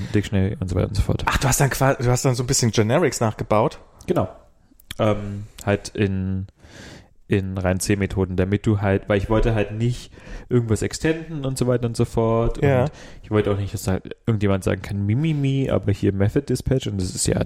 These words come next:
Speaker 1: irgendwie drei Instructions und die habe ich natürlich nicht. Das ist ja alles super hier High-Performance-Computing, was ich mache für meine scheiß crud-App.
Speaker 2: <laughs>
Speaker 1: Ähm,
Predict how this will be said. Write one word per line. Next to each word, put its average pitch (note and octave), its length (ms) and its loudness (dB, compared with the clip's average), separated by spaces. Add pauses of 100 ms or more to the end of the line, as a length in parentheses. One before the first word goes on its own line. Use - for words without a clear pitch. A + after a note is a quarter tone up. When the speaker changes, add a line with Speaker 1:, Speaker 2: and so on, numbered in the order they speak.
Speaker 1:
irgendwie F#2+ 240 2
drei G#2 220 0
Instructions C3 580 -2
und - 80 -6
die F#2 100 2
habe - 100 0
ich - 60 2
natürlich C3 300 0
nicht. B2 200 -4 (340)
Das - 100 2
ist - 20 -2
ja G2+ 60 2
alles - 160 2
super A2 220 2
hier G#2+ 260 0
High-Performance-Computing, B2 840 -2
was A2+ 100 2
ich A2 100 -6
mache A#2 140 0
für - 80 0
meine A2+ 160 2
scheiß - 200 -2
crud-App. - 440 0
Speaker 2:
<laughs> - 40 -4 (460)
Speaker 1:
Ähm, G#2 420 0